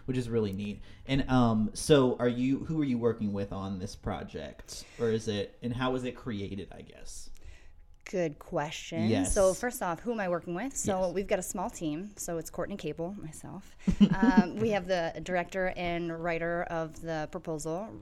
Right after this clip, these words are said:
Speaker 2: Richard Rogers, or Rick Rogers. Uh, we also have two amazing installation artists who have been working with us, Steve Levy, and his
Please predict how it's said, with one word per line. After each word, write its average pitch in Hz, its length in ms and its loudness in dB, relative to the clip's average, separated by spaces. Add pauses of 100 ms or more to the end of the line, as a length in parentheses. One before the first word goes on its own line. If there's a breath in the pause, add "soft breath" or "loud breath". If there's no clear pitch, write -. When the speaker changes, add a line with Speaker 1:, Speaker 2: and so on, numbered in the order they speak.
Speaker 2:
Richard 180 400 -4
Rogers, 151 520 -8
or 160 100 -8
Rick 156 240 -6
Rogers. 165 560 -10 (360 loud breath)
Uh, 170 200 -2
we 180 120 -2
also 180 200 -4
have 175 300 -6
two 190 560 -4 (540)
amazing 180 580 -2
installation 170 960 -2
artists 165 600 -6
who 202 60 -4
have 175 80 -2
been 170 120 -4
working 165 240 -4
with 156 120 -4
us, 175 380 -8
Steve 185 400 -6
Levy, 165 540 -4
and 160 640 -6
his 185 460 -8